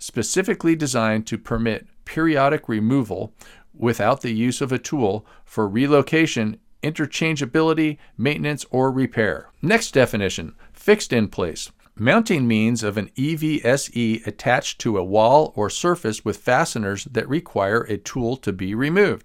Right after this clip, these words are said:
Next definition, output cable to the electric vehicle. An assembly consisting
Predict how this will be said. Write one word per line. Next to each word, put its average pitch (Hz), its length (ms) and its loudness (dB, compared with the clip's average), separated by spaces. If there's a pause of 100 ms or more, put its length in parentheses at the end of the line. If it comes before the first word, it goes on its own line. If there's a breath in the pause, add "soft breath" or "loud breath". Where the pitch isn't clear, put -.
Next 147 440 -2
definition, 101 720 0
output - 460 0
cable 117 400 0
to - 160 -8
the 107 100 0
electric 110 460 -2
vehicle. 180 480 0 (160)
An 123 140 0
assembly 151 540 0
consisting 120 800 -4